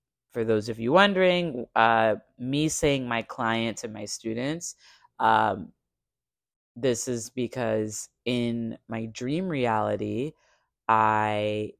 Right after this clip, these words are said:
am an English teacher,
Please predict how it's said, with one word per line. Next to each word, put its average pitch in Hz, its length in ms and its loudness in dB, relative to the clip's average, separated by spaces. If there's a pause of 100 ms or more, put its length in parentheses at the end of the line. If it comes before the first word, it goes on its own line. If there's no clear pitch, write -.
(120)
am 107 720 -4 (1400)
an 113 140 -8
English 113 460 -4
teacher, 123 520 -4